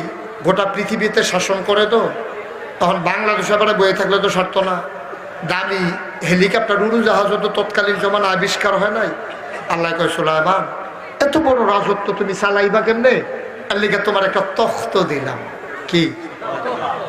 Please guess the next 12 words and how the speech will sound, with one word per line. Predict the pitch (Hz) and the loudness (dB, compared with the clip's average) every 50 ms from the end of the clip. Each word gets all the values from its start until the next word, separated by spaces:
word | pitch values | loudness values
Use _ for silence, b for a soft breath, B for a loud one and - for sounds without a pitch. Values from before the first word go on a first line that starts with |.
| - - - | -10 -6 0
কি? | - 196 190 175 156 135 127 127 - - - - - - - - - - - - | 2 4 4 4 4 2 -2 -6 -8 -10 -8 -6 -4 -4 -4 -4 -4 -2 0 2
একটা | - 170 185 - - | 2 2 2 2 2
তখ্ত, | 277 285 277 - - - - - - - - - - - - - | 0 0 0 0 -2 -4 -4 -6 -6 -8 -10 -10 -12 -12 -8 -2
একটা | 214 175 185 | 0 0 2
কাঠের | - - 220 214 220 233 254 247 - - | 2 2 0 0 0 0 0 0 0 0
টুকরা, | 233 226 - - 175 156 135 131 127 - - - | 0 0 0 0 0 0 0 -2 -4 -6 -6 -6
একটা | 190 190 - 226 | -4 -2 -2 0
আসন। | 214 208 196 196 - - 233 208 170 - - - - - - - - - - - - - | 0 0 0 0 0 2 2 2 2 0 -2 -6 -6 -8 -10 -10 -10 -12 -12 -10 -4 -2
তুমি | 269 254 277 | 0 4 4
এটার | 262 254 247 247 240 | 4 4 4 4 2
মধ্যে | 247 - 254 247 | 2 2 2 2
উঠতা, | 240 220 - - - 247 220 185 143 - | 2 2 2 2 4 4 4 4 2 0